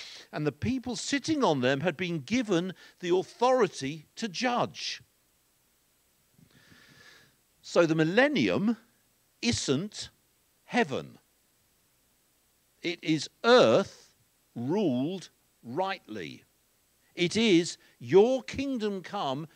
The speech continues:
your will be done on earth as it is in heaven." And during that millennial period,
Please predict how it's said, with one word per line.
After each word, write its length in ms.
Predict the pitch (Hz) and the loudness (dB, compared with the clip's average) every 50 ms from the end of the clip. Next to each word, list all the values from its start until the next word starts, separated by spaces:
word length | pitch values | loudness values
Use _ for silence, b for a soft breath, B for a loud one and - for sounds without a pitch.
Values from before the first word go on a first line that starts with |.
| b b | b b
your 400 | - 113 160 220 254 262 262 240 | -2 2 2 2 2 2 -2 -2
will 360 | 185 175 220 233 233 233 208 | -2 0 2 2 2 0 0
be 200 | 147 - 196 170 | -2 -4 -6 -4
done 640 | 143 - 233 233 208 147 135 147 196 220 233 233 b b b b b _ - | 2 4 6 6 6 6 4 4 4 2 2 2 b b b b b _ 6
on 240 | 196 202 233 233 233 | 6 8 8 10 10
earth 640 | 254 254 247 214 123 87 - - - - - - - _ _ _ _ _ _ _ _ _ _ _ _ _ | 8 10 10 8 6 4 2 -4 -14 -18 -20 -20 -20 _ _ _ _ _ _ _ _ _ _ _ _ _
as 220 | - 143 156 151 170 | -2 0 2 2 2
it 120 | 170 156 | 2 2
is 180 | 185 175 147 190 | 0 -2 -2 -2
in 80 | 185 | 0
heaven." 440 | 165 185 208 190 143 110 82 65 - - _ _ _ _ _ _ _ _ _ _ _ B B B B B B | 2 2 2 2 2 0 -4 -4 -8 -16 _ _ _ _ _ _ _ _ _ _ _ B B B B B B
And 160 | 127 120 107 | -8 -6 -6
during 380 | - 107 151 202 240 269 262 | -2 2 4 4 4 4 2
that 220 | 233 214 196 175 170 | -2 -2 -4 -4 -4
millennial 480 | 160 151 151 151 160 160 151 147 135 | -4 -2 -2 -2 -2 -2 -2 -4 -4
period, 640 | 120 - 160 175 180 165 110 90 82 95 139 - - | -4 -4 -2 0 0 0 0 -2 -4 -6 -8 -10 -12